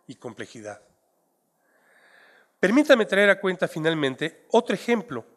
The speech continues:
porque involucra la posibilidad de ver la historia de las sensibilidades como el sitio de una serie de negociaciones y representaciones bajo presión. Esther Guevara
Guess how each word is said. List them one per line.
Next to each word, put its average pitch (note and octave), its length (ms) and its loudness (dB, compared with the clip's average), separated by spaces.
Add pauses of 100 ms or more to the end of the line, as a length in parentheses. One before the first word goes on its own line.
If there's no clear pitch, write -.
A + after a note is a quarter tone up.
(760)
porque F3 220 -6
involucra G#3+ 300 2
la A#3+ 120 2
posibilidad G3 340 -2
de F#3+ 80 0
ver F3 140 0
la F3+ 80 -2
historia E3+ 420 -4
de E3 60 -2
las C#3 120 -4
sensibilidades B2 760 -8 (340)
como B2+ 160 -8
el A#2+ 80 -4
sitio D#3+ 300 -6
de D3 40 -4
una D3+ 120 -4
serie D3+ 200 -6
de C#3+ 60 -6
negociaciones B2+ 720 -10 (320)
y A#2+ 60 -14
representaciones A#2+ 920 -14 (360)
bajo A2 200 -12
presión. G#2+ 420 -12 (1200)
Esther B3 360 0
Guevara F3 520 2